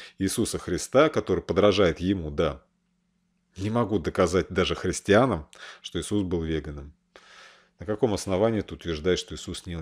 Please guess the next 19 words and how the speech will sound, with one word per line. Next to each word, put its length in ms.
не 180
ел 180
свинину? 500
Где 280
ссылки? 600
Я 120
не 80
просто 280
так 180
показал, 600
что 260
дальше 560
человек, 600
я 180
вот, 240
э, 420
себя 340
чуть-чуть 520
подуменьшу 840